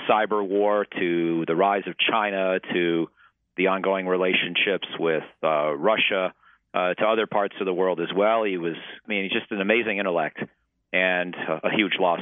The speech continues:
for the country, of course. But the good news is that if there's any place in town that has a lot of brilliant people, even if they're not necessarily of quite the level or fame of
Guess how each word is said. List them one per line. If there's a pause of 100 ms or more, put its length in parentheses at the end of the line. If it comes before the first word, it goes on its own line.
for
the
country,
of
course. (120)
But (400)
the
good
news
is
that
if
there's
any
place (280)
in
town
that
has
a
lot
of
brilliant
people, (560)
even
if
they're
not
necessarily
of
quite
the
level
or
fame
of